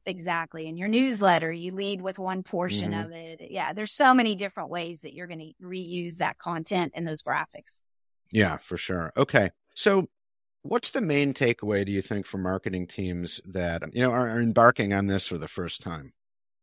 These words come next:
Speaker 1: Yeah, I think the most important thing is understand what is your objective. And, and you might have two objectives. Our obje-, usually your objective is to be a thought leader,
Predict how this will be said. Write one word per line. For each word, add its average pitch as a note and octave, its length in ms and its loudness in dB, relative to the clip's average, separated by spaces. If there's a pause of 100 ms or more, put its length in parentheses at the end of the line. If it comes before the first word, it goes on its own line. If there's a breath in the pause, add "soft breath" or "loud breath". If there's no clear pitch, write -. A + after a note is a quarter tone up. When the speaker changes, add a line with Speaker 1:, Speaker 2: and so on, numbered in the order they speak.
(400)
Speaker 1:
Yeah, G3 360 2
I A#3 80 4
think F#4+ 240 -4
the G#4 140 10
most B3+ 400 10
important G#3+ 500 0
thing F#3 320 -4
is F3+ 420 -10 (120)
understand G3 800 -2 (520)
what G3+ 260 4
is A#3 140 8
your B3 140 6
objective. F3+ 800 -6 (100)
And, G#3+ 140 6
and A#3 160 8
you C4+ 80 10
might C#4 180 8
have C#4 80 4
two C#4 220 -2
objectives. E3+ 480 -8
Our E3+ 120 -4
obje-, F#3+ 300 2
usually C#4+ 440 4
your G#3 100 4
objective F3+ 440 0
is E3 140 -18
to - 80 -20
be E3+ 80 -12
a D3+ 60 -10
thought - 280 -10
leader, D3+ 360 -14